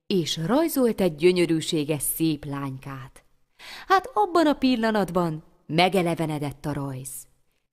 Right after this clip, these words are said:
Felugrott a gyönyörűséges, szép királykisasszony. Akkor aztán megszólította a királyfit az öreg királyné. No, édes fiam,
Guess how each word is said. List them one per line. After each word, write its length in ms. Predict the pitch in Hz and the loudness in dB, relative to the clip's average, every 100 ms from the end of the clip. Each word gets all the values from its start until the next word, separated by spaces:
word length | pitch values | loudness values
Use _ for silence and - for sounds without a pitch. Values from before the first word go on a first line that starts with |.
| _ | _
Felugrott 600 | - 156 214 170 190 - 185 | 0 4 4 2 -2 -2 -2
a 40 | |
gyönyörűséges, 840 | 180 208 196 190 180 196 175 170 | 2 4 4 2 0 0 0 0
szép 400 | - - 190 165 | -2 0 2 2
királykisasszony. 1160 | - 165 156 147 143 147 143 - - 151 139 147 _ _ _ _ _ - | 0 -2 -2 -4 -6 -8 -8 -8 -6 -8 -10 -16 _ _ _ _ _ 0
Akkor 400 | 294 311 294 247 | 0 0 0 0
aztán 600 | 208 - 196 165 151 151 _ _ _ | 0 -2 -2 -2 -4 -8 _ _ _
megszólította 960 | 156 262 359 - 285 185 165 147 - 143 | 0 0 2 -2 0 0 -2 -6 -8 -10
a 120 | 143 | -8
királyfit 580 | - 233 220 208 - 202 | -4 -2 -2 -4 -6 -4
az 140 | 202 | -2
öreg 340 | - 170 175 - | 0 -2 -2 -6
királyné. 720 | 165 156 135 131 131 135 135 _ _ _ _ _ _ _ - | -6 -4 -6 -8 -10 -12 -16 _ _ _ _ _ _ _ -6
No, 220 | 202 359 508 | 2 6 6
édes 540 | 370 262 214 180 - - | 8 6 6 2 0 -2
fiam, 460 | 196 165 170 160 | 0 0 -2 -6